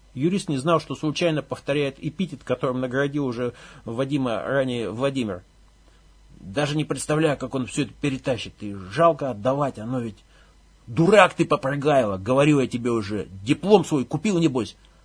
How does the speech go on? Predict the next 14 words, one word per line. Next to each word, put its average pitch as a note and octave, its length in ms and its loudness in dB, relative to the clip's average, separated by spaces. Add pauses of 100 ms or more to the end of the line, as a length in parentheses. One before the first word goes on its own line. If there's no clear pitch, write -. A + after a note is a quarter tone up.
Способности E3+ 580 -2
мыслить F3 380 2
логично D3+ 420 2
у B2 80 -2
тебя C#3 220 2
ноль». C3+ 300 4 (1080)
Юрист D#3 340 0
насупился, C#3 640 -6
но B2 140 -8
слушал D3 320 -4
молча. A2+ 360 -4 (640)
«Ты, E3 160 0
идиот, D#3 400 0
пойми, D3+ 460 2